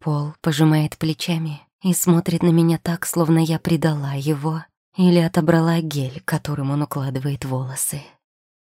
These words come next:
«Почему ты не рассказала о том, что тебя и сестру поменяли местами?» Нет, об этом я не могла рассказать. Да и Джерри не стал бы подвергать Лексу опасности. Он, скорее всего, оставит меня гнить тут,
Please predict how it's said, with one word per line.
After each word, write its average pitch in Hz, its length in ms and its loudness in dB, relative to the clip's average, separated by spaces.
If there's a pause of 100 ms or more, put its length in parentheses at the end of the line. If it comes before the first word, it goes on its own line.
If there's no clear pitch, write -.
«Почему 202 1120 -4
ты 170 120 4
не 165 120 6
рассказала 156 640 2
о 147 60 -6
том, 180 320 -2
что - 180 -2
тебя 151 300 4
и 151 80 2
сестру 175 480 -2
поменяли 151 600 0
местами?» 135 840 -4 (840)
Нет, 120 540 -10 (320)
об 165 180 2
этом 165 220 4
я 165 160 6
не 160 140 6
могла 143 420 0
рассказать. - 720 -10 (380)
Да 175 100 4
и 165 140 4
Джерри 160 460 -2
не 139 120 0
стал 147 320 -4
бы 151 120 0
подвергать 151 580 0
Лексу 151 400 -2
опасности. 139 800 -6 (280)
Он, 175 200 2
скорее 175 340 2
всего, 170 280 2
оставит 170 440 2
меня 170 420 4
гнить 147 480 0
тут, 165 300 -4